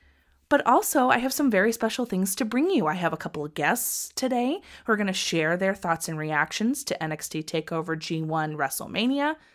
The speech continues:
And I'm really excited to bring you those, as well as the Queen's Courtier's question section and my Jester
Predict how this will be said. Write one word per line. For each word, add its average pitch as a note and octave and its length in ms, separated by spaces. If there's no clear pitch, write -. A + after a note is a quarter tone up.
And D4+ 160
I'm D#4 220
really D4 160
excited D#4 380
to D4 80
bring C#4+ 240
you C4+ 100
those, C4+ 380
as C4 120
well B3 220
as B3 240
the C4 100
Queen's A#3+ 480
Courtier's G#3 580
question A#3+ 640
section F3 540
and A3+ 180
my G3 140
Jester F#3 580